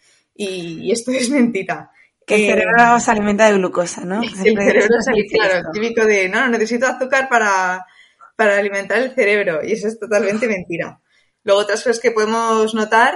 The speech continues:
Speaker 1: es inflamación y, bueno, luego también, eh, más a largo plazo, pero bueno, seguro que todos lo habéis notado,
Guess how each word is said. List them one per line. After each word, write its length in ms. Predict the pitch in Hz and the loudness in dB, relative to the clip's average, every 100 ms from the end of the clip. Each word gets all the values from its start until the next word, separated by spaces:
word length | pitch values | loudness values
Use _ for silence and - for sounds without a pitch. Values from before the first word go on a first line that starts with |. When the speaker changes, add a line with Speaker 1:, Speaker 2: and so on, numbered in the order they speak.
| - | -2
Speaker 1:
es 320 | 214 208 220 | 2 2 0
inflamación 640 | 233 233 202 202 - 233 240 | -4 -4 -2 -4 -2 0 0
y, 60 | |
bueno, 260 | 202 175 160 | 0 -2 -2
luego 220 | 180 196 | -2 -2
también, 340 | 208 208 190 165 - | -4 -4 -6 -8 -12
eh, 440 | 190 180 165 - _ | -8 -8 -8 -16 _
más 240 | 196 196 220 | -10 -6 -4
a 40 | |
largo 300 | 208 196 202 | -4 -4 -4
plazo, 260 | 226 226 196 | -4 -4 -6
pero 140 | 180 | -4
bueno, 220 | 190 175 | -2 -4
seguro 300 | - 185 190 | -6 -6 -2
que 100 | 208 | -2
todos 220 | 208 208 220 | -2 -2 0
lo 60 | |
habéis 240 | 196 202 214 | 0 0 -2
notado, 520 | 208 - 196 180 | -4 -2 0 -2